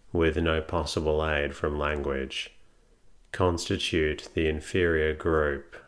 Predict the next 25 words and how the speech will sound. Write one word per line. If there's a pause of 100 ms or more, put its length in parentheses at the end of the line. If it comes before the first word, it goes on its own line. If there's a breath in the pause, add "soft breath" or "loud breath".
(120)
which
some
recent
writers
have
designated (720 soft breath)
by
the
appropriate
name
of
generic
images, (800 soft breath)
a
term
which
clearly
shows
their
immediate
nature (840 soft breath)
between
the
pure
image